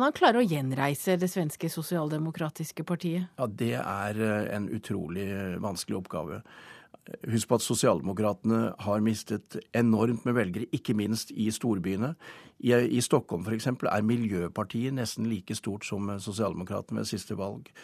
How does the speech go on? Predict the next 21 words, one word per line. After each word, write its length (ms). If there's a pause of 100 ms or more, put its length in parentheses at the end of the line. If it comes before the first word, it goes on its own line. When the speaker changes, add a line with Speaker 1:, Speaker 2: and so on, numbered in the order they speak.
(300)
Speaker 2:
Sånn 320
at, 220 (360)
eh, 460 (720)
og 220
også 180
Moderatene, 720
som 160
er 80 (160)
dominerende 720
parti 240
i 80
Sverige, 320
er 80
nesten 320 (160)
ti 240
prosentenheter 720
større 320
enn 80
Socialdemokratene 960
på 160
det, 80